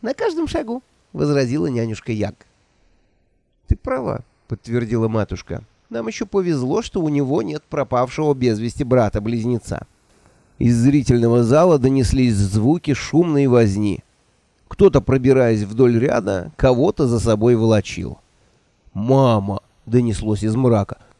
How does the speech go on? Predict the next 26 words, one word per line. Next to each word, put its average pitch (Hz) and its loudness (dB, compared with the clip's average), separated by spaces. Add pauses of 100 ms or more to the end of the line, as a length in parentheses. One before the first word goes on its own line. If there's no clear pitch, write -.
(140)
«Ты 120 2
сама-то 147 0
понимаешь, 131 0
что - -2
делаешь?» 104 -6 (680)
«Иди 170 -4
за 175 2
мной, 202 2
Генри, 190 -2
малыш, 190 -4 (160)
просто 220 -2
иди 214 0
за 339 -4
мной!» 233 -2 (840)
«Мама, 107 -4
нам 123 0
нельзя 131 0
на 143 -2
сцену!» 113 -6 (1000)
Генри 120 0
Лежебокс, 135 0
швырнув 147 -4
тарелкой 143 0
в - -4
сторону 131 2
кулис, 180 -4